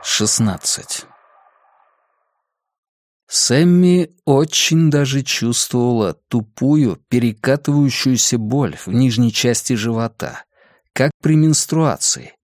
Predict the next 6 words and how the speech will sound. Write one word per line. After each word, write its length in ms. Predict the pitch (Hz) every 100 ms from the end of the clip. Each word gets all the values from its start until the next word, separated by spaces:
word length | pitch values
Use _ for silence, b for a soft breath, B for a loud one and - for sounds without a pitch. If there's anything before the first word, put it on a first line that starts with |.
| _ _ -
и 160 | 147
более 480 | 170 131 135 143 135
острые 480 | 104 - - 127 123
уколы 480 | 104 - 113 127 110
боли 340 | 101 101 107
пониже. 720 | 107 110 107 117 101 67 -